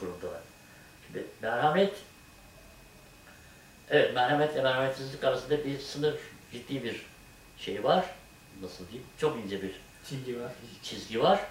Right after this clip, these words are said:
Speaker 1: E, çünkü ya bir yandan da hani bu adamın durumu ya da benzer durumda olan başka birisi, yani şöyle düşünebiliriz, yani Nuh peygamberi düşünelim ya da neyse, olay yine daha soyut ve arketipten gidelim.
Speaker 2: Hı hı.
Speaker 1: Ondan daha az tehlikeli olsun.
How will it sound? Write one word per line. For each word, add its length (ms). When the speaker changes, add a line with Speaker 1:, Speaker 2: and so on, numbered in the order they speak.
Speaker 1:
E, 280
çünkü 480
ya 160
bir 60
yandan 420
da 80
hani 260
bu 160
adamın 320
durumu 200
ya 100
da 100
benzer 400
durumda 220
olan 260
başka 240
birisi, 360
yani 160
şöyle 280
düşünebiliriz, 680
yani 120
Nuh 200
peygamberi 440
düşünelim 340
ya 100
da 120
neyse, 260
olay 260
yine 200
daha 160
soyut 340
ve 60
arketipten 520
gidelim. 260
Speaker 2:
Hı 60
hı. 720
Speaker 1:
Ondan 200
daha 160
az 140
tehlikeli 400
olsun. 340